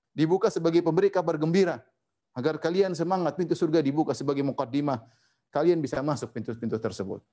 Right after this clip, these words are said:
Dengan cara bagaimana? Dengan cara beribadah banyak di bulan, eh, Ramadan.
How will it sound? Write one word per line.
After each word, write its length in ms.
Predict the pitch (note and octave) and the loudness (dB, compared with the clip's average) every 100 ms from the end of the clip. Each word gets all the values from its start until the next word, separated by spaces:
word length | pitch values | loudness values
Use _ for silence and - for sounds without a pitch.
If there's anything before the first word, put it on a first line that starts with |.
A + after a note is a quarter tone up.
| _ _ | _ _
Dengan 240 | B2+ C#3+ C3+ | 0 0 2
cara 240 | D#3+ D#3 | 0 0
bagaimana? 400 | D3+ D#3+ F3+ G#3 | 0 0 2 2
Dengan 240 | D#3+ C#3+ | 0 -2
cara 240 | C3+ D3 C#3+ | 0 0 0
beribadah 500 | C3 B2 B2 C3 A#2+ | -2 -2 0 0 0
banyak 260 | A2+ B2+ B2 | 0 -2 -2
di 80 | A2+ | -2
bulan, 320 | G#2+ B2 D#3 - _ _ _ _ | 0 0 0 -6 _ _ _ _
eh, 500 | - G2+ G2+ G2+ G#2 G#2 - _ _ _ | -4 0 0 0 -2 -6 -10 _ _ _
Ramadan. 480 | A#2 A#2 G2+ G2 | -4 -2 -2 -2